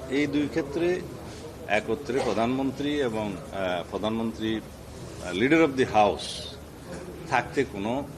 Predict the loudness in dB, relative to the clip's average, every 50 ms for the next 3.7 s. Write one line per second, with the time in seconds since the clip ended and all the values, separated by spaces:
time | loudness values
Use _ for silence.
0 | -12 -10 -8 -8 -2 0 2 2 2 2 2 0 0 -4 -8 -10 -10 -10 -8 -8
1 | -2 -2 -2 0 2 4 4 4 4 2 2 4 2 2 2 0 -2 -4 -2 0
2 | -2 0 4 4 4 4 4 2 2 0 0 -2 -2 -4 -4 -2 -2 -4 -4 -4
3 | -4 -4 -4 -2 -2 -2 0 0 -2 -2 0 -2 -2 -2